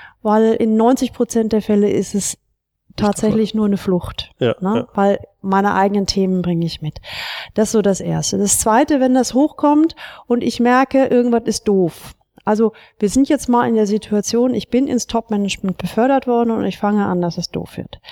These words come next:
Speaker 1: Dann habe ich ja einen Schritt schon hinter mir, das heißt die Beförderung dorthin.
Speaker 2: Mhm.
Speaker 1: Ne? Und ich sag mal, äh, ich finde es hilfreich, wenn ich merke,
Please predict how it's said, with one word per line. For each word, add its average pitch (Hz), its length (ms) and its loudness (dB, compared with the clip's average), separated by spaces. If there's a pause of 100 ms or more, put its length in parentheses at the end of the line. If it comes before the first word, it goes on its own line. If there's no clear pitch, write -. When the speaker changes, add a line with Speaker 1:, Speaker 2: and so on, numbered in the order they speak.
(600)
Speaker 1:
Dann 214 180 2
habe 262 180 4
ich 285 120 0
ja 240 100 2
einen 285 320 4
Schritt - 260 -4
schon 277 220 0
hinter 240 360 2
mir, 160 200 0
das 170 180 -2
heißt 208 220 0
die 220 80 -4
Beförderung 202 640 0
dorthin. 170 520 -2 (180)
Speaker 2:
Mhm. 131 300 0 (320)
Speaker 1:
Ne? 262 180 0 (720)
Und 247 160 2
ich 247 120 0
sag 254 360 2
mal, 269 480 4 (800)
äh, 226 460 2 (260)
ich - 200 -2
finde 285 220 2
es - 100 -4
hilfreich, 302 580 2
wenn 285 160 2
ich - 220 -2
merke, 302 760 2